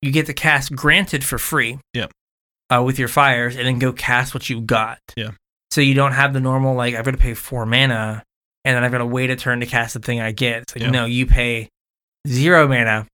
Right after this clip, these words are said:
Speaker 2: And get your answer now.
Speaker 1: And then you pay zero mana and you do the thing.
Speaker 2: Yeah.
Speaker 1: And a lot of the decks have stone uncastables in their sideboard.
Speaker 2: Like Nicol Bolas?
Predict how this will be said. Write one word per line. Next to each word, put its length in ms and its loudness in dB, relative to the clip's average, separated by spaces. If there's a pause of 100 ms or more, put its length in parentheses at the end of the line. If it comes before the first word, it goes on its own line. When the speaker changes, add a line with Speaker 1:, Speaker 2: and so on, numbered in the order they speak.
Speaker 2:
And 100 -6
get 160 -4
your 100 -2
answer 200 -6
now. 460 -4
Speaker 1:
And 120 2
then 80 0
you 180 0
pay 360 2
zero 380 4
mana 260 0
and 180 -2
you 60 -2
do 180 -4
the 100 -6
thing. 380 -4
Speaker 2:
Yeah. 140 -6 (420)
Speaker 1:
And 120 2
a 40 2
lot 220 4
of 60 -2
the 80 -2
decks 320 2
have 440 0 (560)
stone 420 0
uncastables 760 -2
in 80 -2
their 100 0
sideboard. 480 -4 (180)
Speaker 2:
Like 180 -6 (220)
Nicol 300 -2
Bolas? 580 -2